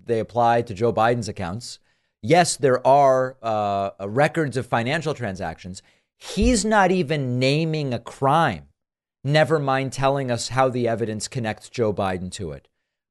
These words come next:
But he's able to just rant and continue, and you'll notice the evidence is non-existent.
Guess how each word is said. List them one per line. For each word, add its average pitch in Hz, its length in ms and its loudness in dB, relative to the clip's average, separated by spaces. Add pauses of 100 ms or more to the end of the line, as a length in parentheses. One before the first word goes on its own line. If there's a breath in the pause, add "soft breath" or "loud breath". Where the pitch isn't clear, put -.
(120)
But 147 360 2
he's 123 260 -4
able 139 220 4
to 143 140 -2
just 113 260 -4
rant 160 320 0
and 165 160 -4
continue, 147 720 -2 (100)
and 123 160 0
you'll 147 140 6
notice 156 480 2
the 127 180 -2
evidence 135 640 0
is 131 160 -2
non-existent. 110 720 -4